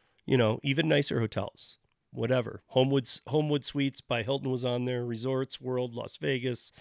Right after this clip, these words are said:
Sonesta, um, there was a bunch of 'em. But here's my thing. <laughs> And don't get me wrong, okay, <laughs> I, I know some people who do okay on Grubhub, but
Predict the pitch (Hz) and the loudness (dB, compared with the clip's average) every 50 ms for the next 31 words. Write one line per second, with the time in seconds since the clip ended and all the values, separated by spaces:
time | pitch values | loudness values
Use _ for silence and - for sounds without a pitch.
0 | - - - _ _ - - - 135 123 127 127 123 - - - 135 123 123 123 | -20 -20 -20 _ _ -10 -4 -2 2 4 4 4 4 2 0 0 0 2 2 0
1 | 113 - - _ _ _ _ _ _ _ - - 117 110 113 107 104 101 107 - | -2 -4 -8 _ _ _ _ _ _ _ -6 -2 0 0 2 2 0 0 -4 -2
2 | - 135 131 131 113 113 113 127 123 113 - - - - _ _ _ _ _ _ | 0 2 2 2 0 2 4 4 4 4 2 -4 -10 -18 _ _ _ _ _ _
3 | _ _ _ _ _ _ _ _ _ _ _ _ _ _ _ 117 113 160 160 160 | _ _ _ _ _ _ _ _ _ _ _ _ _ _ _ 0 4 6 6 6
4 | - _ _ _ _ - - - - - 226 - 131 131 139 143 135 - - 104 | 4 _ _ _ _ -12 -8 -4 -4 -4 -4 0 2 4 4 4 4 4 0 -2
5 | 101 98 - - 127 110 - 127 - - _ _ _ _ _ _ _ - _ _ | -2 -2 -2 -4 -4 -2 -4 -8 -10 -10 _ _ _ _ _ _ _ -20 _ _
6 | _ _ _ _ _ _ _ - 151 160 151 139 139 135 139 - - _ _ _ | _ _ _ _ _ _ _ 6 8 8 10 8 8 6 4 2 -2 _ _ _
7 | _ _ _ - 143 143 151 156 175 185 208 214 185 165 147 143 156 160 - _ | _ _ _ 6 6 6 8 6 6 6 6 8 8 8 6 6 4 2 -4 _
8 | _ _ _ _ - _ - 120 - - - - - - - - - 143 - _ | _ _ _ _ -18 _ -4 -4 -4 -4 -8 -14 -16 -16 -20 -20 -20 -20 -20 _
9 | _ 127 98 - 139 123 - _ - - - _ _ _ - - - - _ _ | _ -10 -8 -8 -8 -10 -10 _ -20 -20 -20 _ _ _ -20 -18 -18 -20 _ _
10 | _ - 135 143 147 147 147 143 - 147 147 147 156 160 151 165 160 156 143 156 | _ 6 8 8 10 8 8 8 6 4 6 6 2 2 4 6 6 6 6 6
11 | 151 143 127 113 113 107 107 104 104 135 139 - 127 127 123 123 - - _ _ | 6 6 4 4 4 4 4 2 0 -4 -6 -6 -8 -10 -10 -10 -16 -20 _ _
12 | _ _ _ _ _ _ _ _ _ _ - 127 131 139 - - | _ _ _ _ _ _ _ _ _ _ 2 4 4 4 4 -2